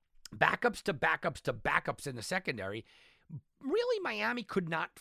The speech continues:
fully take advantage of that. And like I said, the Buffalo bounced back. Seven one and one against the spread the last nine games following against a spread loss.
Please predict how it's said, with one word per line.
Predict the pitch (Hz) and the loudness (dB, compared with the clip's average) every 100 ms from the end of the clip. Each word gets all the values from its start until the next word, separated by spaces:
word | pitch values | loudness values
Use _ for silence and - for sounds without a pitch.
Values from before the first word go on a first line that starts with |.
| - | -6
fully | 147 147 | -2 -2
take | 143 139 123 | -4 -6 -6
advantage | 101 98 110 101 90 | -8 -8 -8 -10 -14
of | 95 | -14
that. | 85 90 - | -10 -10 -8
And | 123 120 | -8 -6
like | 143 156 | -6 -4
I | 156 | -6
said, | - 123 | -6 -6
the | |
Buffalo | 131 - - - | -6 -6 -6 -6
bounced | 147 185 208 262 - | -4 -2 -4 -4 -8
back. | - - - - - | -10 -10 -16 -20 -14
Seven | - 135 147 | -6 -2 0
one | 147 170 | 2 2
and | 156 | 2
one | 208 285 | -2 -2
against | 240 180 | -6 -8
the | 170 | -8
spread | - 170 | -4 -4
the | |
last | 151 139 | -4 -4
nine | 143 147 | -6 -6
games | 135 131 | -8 -8
following | 120 120 123 | -8 -6 -6
against | 120 107 117 117 | -8 -8 -10 -10
a | |
spread | - - 165 233 | -12 -4 -2 0
loss. | 131 110 139 | 0 -2 -2